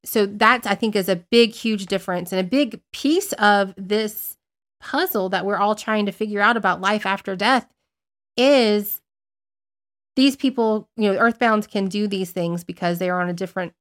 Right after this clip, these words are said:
uh, energy plane than we are, or, or than people who have crossed over are.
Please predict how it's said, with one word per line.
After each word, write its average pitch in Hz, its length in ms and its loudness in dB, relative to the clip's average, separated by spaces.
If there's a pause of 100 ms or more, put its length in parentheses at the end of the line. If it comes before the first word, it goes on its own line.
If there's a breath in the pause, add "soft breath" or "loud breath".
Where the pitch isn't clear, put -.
(420)
uh, 101 560 -12
energy 175 420 -2
plane 165 380 -10 (400)
than 170 140 -4
we - 140 -10
are, - 200 -12 (220)
or, 185 400 4
or 185 60 4
than 180 280 0
people 190 240 0
who 175 40 0
have 165 120 -2
crossed 165 300 -6
over - 140 -12
are. - 220 -16